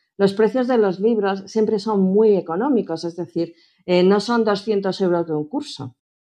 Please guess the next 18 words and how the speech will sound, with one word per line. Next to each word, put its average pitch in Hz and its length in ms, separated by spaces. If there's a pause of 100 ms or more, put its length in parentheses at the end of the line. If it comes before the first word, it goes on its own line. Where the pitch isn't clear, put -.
(380)
El 175 160
coste 196 260
siempre 233 280
es 196 100
inferior. 170 500 (300)
Y 247 120
ahí, 262 260
pues, 262 220
yo 247 80
intento 240 380
transmitir, 240 640 (240)
voy 240 240
sacando 208 500
libros 220 380
porque 170 260
tengo 175 300
muchos 170 560
más 160 440